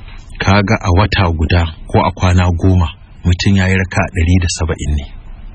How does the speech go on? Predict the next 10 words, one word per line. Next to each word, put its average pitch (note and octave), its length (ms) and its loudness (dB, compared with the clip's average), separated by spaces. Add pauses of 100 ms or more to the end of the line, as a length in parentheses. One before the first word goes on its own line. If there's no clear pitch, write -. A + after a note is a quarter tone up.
(140)
Kwana F2 400 4
goma. D#2+ 320 2 (600)
To - 140 -2
kaga G#2+ 300 2
idan G#2+ 340 2
ka G#2 220 2
mai A2 240 2
da G2+ 80 -2
shi F#2+ 320 0 (760)
misali G2 520 2